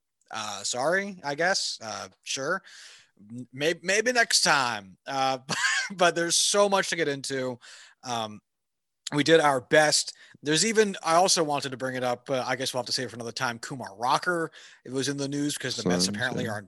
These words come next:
Speaker 1: not going to be signing him, which is wild. So
Speaker 2: They just did today.
Speaker 1: Oh, they did sign him.
Speaker 2: They did, ended up signing him, yeah.
Speaker 1: Oh, shit, I missed this. What, what ended up happening with it? As I,
Speaker 2: They
Speaker 1: as I
Speaker 2: signed
Speaker 1: find
Speaker 2: him.
Speaker 1: this out right now.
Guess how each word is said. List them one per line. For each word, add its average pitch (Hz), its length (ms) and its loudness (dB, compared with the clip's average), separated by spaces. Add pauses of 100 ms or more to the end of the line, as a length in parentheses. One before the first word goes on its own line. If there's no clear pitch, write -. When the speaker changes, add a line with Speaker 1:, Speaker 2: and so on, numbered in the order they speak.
(120)
Speaker 1:
not 110 220 -6
going 135 140 -10
to 110 60 -14
be 98 80 -12
signing 147 320 -4
him, 147 240 -4
which 131 140 -8
is 120 140 -10 (200)
wild. 139 440 -2
So - 320 -2
Speaker 2:
They 101 140 8
just 139 220 4
did 107 160 6
today. 98 380 6 (420)
Speaker 1:
Oh, 156 60 0
they 160 100 4
did 262 240 4
sign 123 260 4
him. - 100 -18 (340)
Speaker 2:
They 95 80 6
did, 95 320 6
ended 98 220 8
up 95 100 6
signing 104 280 6
him, 87 120 2
yeah. 98 160 4 (440)
Speaker 1:
Oh, 240 140 6
shit, - 240 4
I 254 80 6
missed 349 280 2
this. 294 360 0
What, 190 280 2
what 226 100 2
ended 262 220 4
up 269 80 4
happening 320 320 2
with 117 200 -6
it? 82 60 -20 (640)
As 175 160 4
I, 180 100 6
Speaker 2:
They - 160 2
Speaker 1:
as - 100 4
I 196 40 10
Speaker 2:
signed 196 120 8
Speaker 1:
find 220 100 10
Speaker 2:
him. - 60 4
Speaker 1:
this 214 140 0
out 214 180 4
right 233 140 0
now. 277 240 2